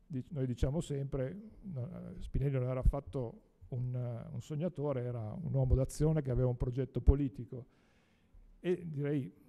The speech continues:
la, la storia, il percorso di questo progetto politico si ritrova in queste, in queste lezioni.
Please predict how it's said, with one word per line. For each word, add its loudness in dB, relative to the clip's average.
la, -8
la -6
storia, 2
il -4
percorso 0
di -4
questo -4
progetto -2
politico 2
si -6
ritrova -2
in -4
queste, -4
in -4
queste -4
lezioni. -2